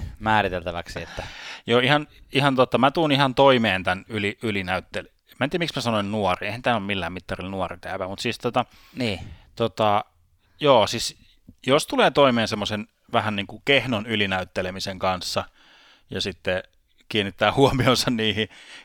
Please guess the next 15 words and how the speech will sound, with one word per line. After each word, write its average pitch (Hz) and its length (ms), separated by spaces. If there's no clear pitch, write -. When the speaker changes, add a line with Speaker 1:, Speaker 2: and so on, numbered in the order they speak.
Speaker 2:
klippeihin, 107 520
mitä 95 200
se 101 100
näyttää, 92 420
niin 95 100
sit - 220
siitä 101 260
saa, 90 400
saa 87 300
hyvää 87 260
viihdearvoa. 95 680
Steve's, - 640
Steve's - 680
Dang 107 300
It 98 300